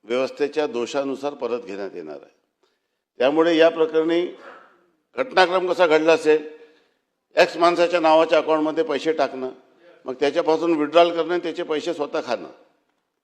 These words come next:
जोपर्यंत ही पैशाची रिकव्हरी होणार नाही, तोपर्यंत अशा पद्धतीची प्रवृत्ती वाढत जाणार आहे.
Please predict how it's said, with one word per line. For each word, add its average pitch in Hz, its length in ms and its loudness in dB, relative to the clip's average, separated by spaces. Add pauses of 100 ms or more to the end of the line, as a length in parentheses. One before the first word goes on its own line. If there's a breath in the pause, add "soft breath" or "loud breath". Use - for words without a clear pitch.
(580)
जोपर्यंत 190 560 0
ही 190 180 2
पैशाची 170 520 -2
रिकव्हरी 160 320 -4
होणार 147 300 -2
नाही, 117 240 -8 (1200)
तोपर्यंत 156 500 0
अशा 156 260 -2
पद्धतीची 139 580 -10
प्रवृत्ती 127 400 -10
वाढत 107 320 -4
जाणार 76 220 -12
आहे. 65 180 -20